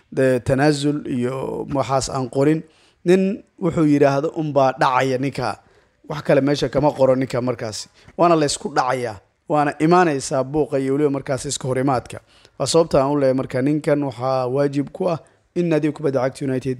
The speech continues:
uu isagu markii uu ka tegay kadib tago koox kale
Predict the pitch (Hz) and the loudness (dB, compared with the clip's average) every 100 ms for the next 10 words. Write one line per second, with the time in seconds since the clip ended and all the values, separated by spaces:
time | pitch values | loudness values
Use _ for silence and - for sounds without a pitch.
0 | - _ _ _ 147 135 135 - _ - | -10 _ _ _ -2 0 0 -2 _ -12
1 | 139 165 147 156 147 143 151 139 135 120 | -2 0 2 0 -2 -4 -4 -4 -4 -2
2 | 139 143 - _ _ - 147 151 151 151 | -4 -6 -10 _ _ -6 2 2 4 0
3 | 123 - 131 | -2 -4 -2